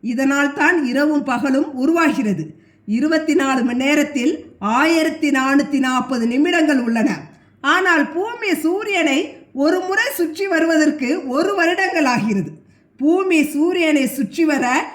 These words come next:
நமக்கெல்லாம் ஒரு வயது கூடுகிறது. நாம் எல்லோரும் இந்த பூமியில் வாழ்வதால்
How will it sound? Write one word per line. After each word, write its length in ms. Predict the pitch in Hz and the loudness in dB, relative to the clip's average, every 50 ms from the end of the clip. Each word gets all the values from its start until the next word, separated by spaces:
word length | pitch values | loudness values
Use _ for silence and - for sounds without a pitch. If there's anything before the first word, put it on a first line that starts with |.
| - - - | -18 -16 -10
நமக்கெல்லாம் 880 | - 233 254 277 330 349 320 - 339 330 320 320 - - 220 220 - - | -4 -2 0 2 2 0 0 0 2 2 4 4 2 2 0 -4 -6 -6
ஒரு 280 | 226 254 311 359 381 349 | -2 0 2 2 2 2
வயது 480 | 330 311 311 349 381 - 359 349 359 440 587 - - - | 2 0 0 0 0 -2 -2 -2 -2 -2 -4 -8 -4 0
கூடுகிறது. 640 | 339 392 440 453 - 370 339 320 277 233 196 180 151 156 - - _ _ _ _ _ - | 0 2 2 0 -2 0 0 2 2 0 -2 -4 -6 -10 -16 -20 _ _ _ _ _ -4
நாம் 360 | 254 277 320 370 392 359 302 | -2 0 2 2 0 0 0
எல்லோரும் 640 | 294 294 339 381 427 466 466 466 453 427 427 440 415 | 0 2 2 0 0 -2 -2 -4 -4 -4 -4 -4 -2
இந்த 220 | 339 302 311 294 | -2 0 0 -2
பூமியில் 500 | 302 302 330 381 403 415 403 415 427 302 | -2 -2 -2 -4 -2 -2 -2 -2 -2 -2
வாழ்வதால் 680 | 269 269 269 294 320 311 311 277 262 254 254 277 349 453 | -2 0 0 2 2 2 0 0 2 2 2 2 2 0